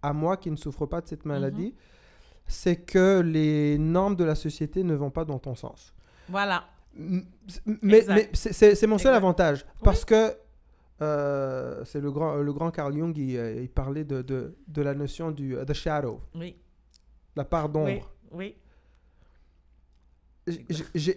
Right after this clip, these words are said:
Speaker 1: j'ai, j'ai, euh, je suis dans une, dans une, dans une vraie réflexion de, euh, qu'est-ce qui se passe en moi à chaque fois que je mets en position de supériorité morale, mentale, intellectuelle par rapport à un autre ?
Speaker 2: Mhm.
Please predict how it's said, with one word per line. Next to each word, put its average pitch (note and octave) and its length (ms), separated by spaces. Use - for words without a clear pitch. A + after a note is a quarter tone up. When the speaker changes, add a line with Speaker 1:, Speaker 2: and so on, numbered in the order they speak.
Speaker 1:
j'ai, F3+ 300
j'ai, E3 460
euh, E3 180
je - 60
suis - 80
dans G3 180
une, G3 240
dans G3 220
une, F#3+ 360
dans F#3+ 100
une F#3 160
vraie G#3+ 180
réflexion A3 720
de, G3 540
euh, D#3+ 400
qu'est-ce A#3 220
qui A#3+ 120
se - 100
passe A#3 260
en G3 80
moi F#3+ 200
à F#3+ 40
chaque - 260
fois G3 220
que F#3 160
je D#3 120
mets E3 500
en C#3+ 260
position D3 340
de D#3 60
supériorité D3+ 720
morale, C#3 500
mentale, C#3 420
intellectuelle C#3 460
par C#3 100
rapport C3 240
à B2+ 40
un B2+ 80
autre ? - 280
Speaker 2:
Mhm. G3+ 240